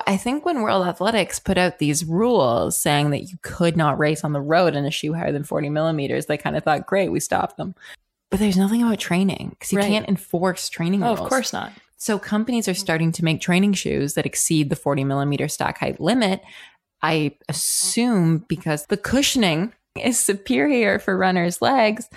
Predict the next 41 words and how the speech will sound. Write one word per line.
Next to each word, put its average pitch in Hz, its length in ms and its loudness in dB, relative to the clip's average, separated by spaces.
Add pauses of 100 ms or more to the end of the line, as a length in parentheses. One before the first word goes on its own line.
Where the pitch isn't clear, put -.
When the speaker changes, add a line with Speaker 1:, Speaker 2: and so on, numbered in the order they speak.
(440)
Speaker 1:
and 175 580 2
they 156 160 -4
can 175 200 -4
probably 175 420 -2
train 175 340 -2
more 175 160 -2
consistently 214 720 -2
and 165 140 0
injury-free 156 680 -2
because 160 240 -2
they're 151 120 0
Speaker 2:
Hmm. 147 60 4
Speaker 1:
less 147 160 2
beat 143 160 0
up 135 160 0
after 139 300 -2
a 135 80 -2
session 170 500 -2
because 156 260 -2
they're 147 160 0
running 139 340 -2
on, 139 260 -2
uh, 139 280 -2
fast - 340 -6
marshmallows. - 600 -4 (200)
Speaker 2:
Right. 226 320 2 (100)
Speaker 1:
So 190 720 2 (640)
anyway, 175 580 0 (260)
just, - 260 -4 (260)
you 233 100 2
know, 202 180 0 (320)
be 277 120 0
careful 349 400 0
going 170 280 2
forward 180 380 2
when 160 160 2
you're 160 100 2
buying 160 320 2
racing 175 440 2
shoes 135 420 0
because, 226 460 0